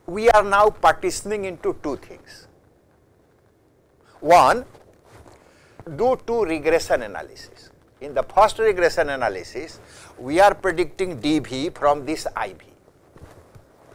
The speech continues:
And in the second regression analysis, we are predicting this D V from the I V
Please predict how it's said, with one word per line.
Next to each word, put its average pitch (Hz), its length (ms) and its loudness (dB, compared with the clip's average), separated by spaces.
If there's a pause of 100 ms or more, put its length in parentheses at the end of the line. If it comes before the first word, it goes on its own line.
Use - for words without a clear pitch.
(560)
And 175 400 -2
in 151 180 -10
the 127 100 -4
second 226 400 -2
regression 185 560 0
analysis, 117 680 -10 (460)
we 135 240 -2
are 214 160 8
predicting 208 640 -2
this 170 180 -6
D 139 280 -10
V 110 440 -14 (800)
from 180 600 6 (360)
the 131 200 2
I 185 260 8
V 262 220 0